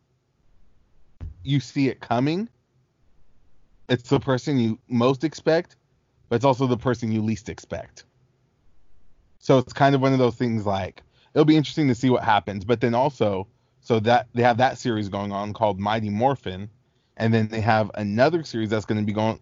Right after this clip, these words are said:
on called Power Rangers, and that deals with, uh, the Omega Rangers, which is,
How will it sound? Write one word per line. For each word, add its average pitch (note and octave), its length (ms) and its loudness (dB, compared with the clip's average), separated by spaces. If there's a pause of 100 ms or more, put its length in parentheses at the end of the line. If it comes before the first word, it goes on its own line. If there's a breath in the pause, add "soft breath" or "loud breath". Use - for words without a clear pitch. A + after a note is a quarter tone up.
on G#2 260 -2
called G2 320 0
Power A#2+ 440 2
Rangers, F#2+ 680 -8 (560)
and A2 160 4
that C3+ 200 6
deals B2+ 360 4
with, G#2+ 340 0 (100)
uh, G2+ 220 2
the G#2+ 180 0
Omega A#2 360 2
Rangers, F#2 520 -6
which G#2+ 220 -4
is, G2 280 -6